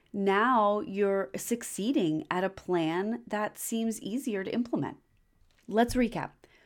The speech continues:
Right now, this is how you're gonna start. You're gonna take two days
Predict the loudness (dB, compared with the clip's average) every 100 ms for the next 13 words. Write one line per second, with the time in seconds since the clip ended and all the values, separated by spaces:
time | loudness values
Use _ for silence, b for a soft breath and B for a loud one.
0 | b b -2 2 2 2 0 0 -4 -6
1 | -6 -4 -6 -4 -2 -2 -4 -4 -4 -6
2 | -8 b b b 0 2 2 2 -2 -2
3 | -10 -6 0 2 2 2 -2 -6 -8